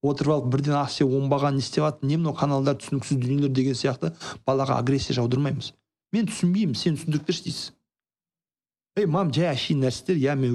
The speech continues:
өзім білмеймін, неге отыратынын. Болды, бұдан да отырмаймын», деу мүмкін. Немесе, «А, түсінбедіңіз ба? Ол жерде мынаны түсіндіреді ғой.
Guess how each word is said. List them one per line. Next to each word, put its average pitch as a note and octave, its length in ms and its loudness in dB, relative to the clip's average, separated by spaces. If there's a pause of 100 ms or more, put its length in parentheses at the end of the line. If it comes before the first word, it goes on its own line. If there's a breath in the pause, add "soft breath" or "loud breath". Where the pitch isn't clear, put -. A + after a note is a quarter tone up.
өзім A#2+ 160 0
білмеймін, D3+ 240 2
неге A#2+ 240 2
отыратынын. A2 340 -2
Болды, C3+ 220 2
бұдан B2 180 2
да A#2+ 80 2
отырмаймын», B2 460 0
деу G#2+ 160 0
мүмкін. G#2+ 240 2 (260)
Немесе, D#3 280 0 (200)
«А, G3+ 460 2
түсінбедіңіз A#3+ 500 2
ба? F#3+ 140 4
Ол D3 180 2
жерде D#3+ 160 0
мынаны D3 300 0
түсіндіреді G3 420 0
ғой. C#3+ 160 4